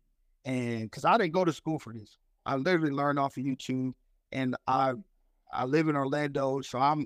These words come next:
I'm, like, rubbing shoulders with people who are in the industry, um, or who went to Full Sail or going to Full Sail, Sail. But it was just because,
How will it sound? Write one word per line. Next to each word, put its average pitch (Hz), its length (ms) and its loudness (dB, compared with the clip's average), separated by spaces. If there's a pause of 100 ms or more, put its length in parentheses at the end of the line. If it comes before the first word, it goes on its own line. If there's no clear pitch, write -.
(120)
I'm, 147 140 -2
like, 131 200 0
rubbing 139 280 -2
shoulders 131 480 -2
with 127 160 -6
people 139 320 -4
who 135 140 -2
are 123 80 -2
in 139 160 -2
the 117 120 -2
industry, 131 540 -4 (720)
um, 120 480 -2
or 123 400 0 (160)
who 131 60 -2
went 135 220 0
to 160 80 -4
Full 156 280 -2
Sail 135 320 -2
or 123 80 -2
going 147 280 0
to 143 60 -2
Full 143 280 -4
Sail, 139 440 -4
Sail. 143 460 -4 (600)
But 135 200 0
it 165 120 4
was 147 120 0
just 156 260 0
because, 143 680 0